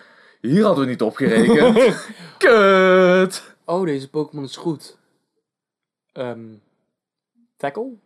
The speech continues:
Speaker 1: Ja.
Speaker 2: <laughs>
Speaker 1: Ja, precies. Maar in principe, iedere aflevering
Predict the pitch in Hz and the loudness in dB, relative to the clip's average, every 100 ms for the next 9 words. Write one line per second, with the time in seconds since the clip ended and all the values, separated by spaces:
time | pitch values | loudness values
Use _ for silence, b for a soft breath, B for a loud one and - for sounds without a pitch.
0 | _ _ _ _ B B 160 - 208 226 | _ _ _ _ B B -6 0 2 2
1 | - 247 240 - 226 233 117 110 - 113 | 2 0 0 0 0 2 0 -2 -4 -10
2 | 113 113 - B B B B - 135 151 | -10 -10 -16 B B B B -4 0 0
3 | - _ _ _ 156 147 208 214 151 165 | -4 _ _ _ -10 -8 -8 -6 -4 -2
4 | 208 190 165 156 143 131 107 104 98 | -2 0 -2 -2 -2 -2 -4 -6 -6